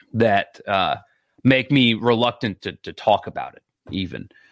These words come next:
I just, uh, I think so much of it is so bad, and it's just filling gaps with information that isn't there. But the narrative that the family doesn't like, doesn't like Lane, or they, they think his off-the-field issues are a problem, but yet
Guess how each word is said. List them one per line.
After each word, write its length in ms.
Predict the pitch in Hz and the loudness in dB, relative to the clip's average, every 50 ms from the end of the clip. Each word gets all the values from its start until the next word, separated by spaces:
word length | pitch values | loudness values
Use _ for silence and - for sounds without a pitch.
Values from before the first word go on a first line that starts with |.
| _ _ _ _ _ _ - | _ _ _ _ _ _ -2
I 100 | - 104 | -2 0
just, 300 | 101 104 101 - - - | 0 -2 -4 -4 -4 -4
uh, 160 | - 87 - - | -4 -4 -2 0
I 120 | 95 113 | -2 -2
think 340 | 110 - 135 127 113 95 - - - - | 0 0 0 0 -2 -2 -6 -14 -20 -16
so 800 | - - - - - - - - - 170 160 151 135 120 117 107 | -12 -8 -4 -4 -2 -2 0 2 4 6 6 6 4 4 4 4
much 340 | 113 117 127 123 113 - 131 | 4 4 4 2 2 0 -4
of 100 | 104 95 | -4 -4
it 140 | 95 - - | -6 -4 -6
is 180 | 101 101 - | -6 -6 -6
so 300 | - - - 127 123 135 | -6 -2 0 2 2 2
bad, 480 | 110 92 110 107 110 110 107 107 104 - - | 2 2 2 4 4 4 2 0 -2 -4 -6
and 120 | 110 104 | -8 -6
it's 220 | 98 95 - - | -8 -8 -10 -10
just 260 | - 107 95 - - - | -10 -10 -8 -8 -10 -4
filling 540 | - 131 131 131 135 131 123 123 120 104 | -2 0 2 2 2 2 2 2 0 0
gaps 360 | 95 - 113 110 110 107 - - | 0 0 2 2 0 -2 -6 -8
with 140 | 110 95 | -4 -2
information 600 | 110 104 98 - 107 104 104 104 98 - - 101 | -2 -2 0 -2 0 0 0 0 -2 -2 -4 -2
that 120 | 92 90 90 | -2 0 0
isn't 300 | 87 82 90 78 71 - | -2 -4 -6 -10 -12 -12
there. 240 | - - - - _ _ _ _ _ _ _ _ _ _ - | -12 -12 -14 -14 _ _ _ _ _ _ _ _ _ _ 0
But 180 | - - - | 0 0 0
the 80 | - 113 | 0 0
narrative 420 | 107 117 131 143 147 143 135 110 | 2 2 4 4 4 2 2 0
that 140 | 120 107 - | 0 -2 -2
the 80 | - 101 | -4 -4
family 440 | - - 120 123 131 127 127 120 | -2 -2 -2 0 0 -2 -2 -2
doesn't 320 | 101 123 113 101 120 - - | -2 -2 -2 -2 -6 -4 -2
like, 340 | 110 110 110 110 - _ - | 0 0 0 -2 -4 _ 0
doesn't 300 | 110 107 104 127 123 117 | 0 0 0 0 -2 0
like 320 | 107 113 127 120 - - | 0 0 0 -2 -4 -2
Lane, 260 | 117 107 110 113 120 | -2 0 0 0 0
or 120 | 117 113 101 | 0 0 0
they, 180 | 107 110 101 | 0 0 2
they 140 | 107 113 107 | 0 -2 0
think 300 | - 127 120 104 98 - | 0 -2 -4 -4 -6 -8
his 200 | 110 117 104 113 | -8 -6 0 2
off-the-field 600 | 92 101 110 110 - 120 98 - 117 117 113 107 | 4 4 4 2 0 -4 -4 -2 -2 0 0 0
issues 300 | 110 104 - 127 117 98 | 0 0 -2 -4 -2 0
are 160 | 110 101 95 | 2 2 2
a 60 | 90 | 0
problem, 520 | - - 107 107 113 117 117 131 131 127 127 _ _ _ _ _ | 0 2 2 4 4 2 2 0 -2 -2 -4 _ _ _ _ _
but 180 | - 135 120 120 | -2 -2 0 2
yet 300 | 135 139 135 135 - | 2 2 2 0 -4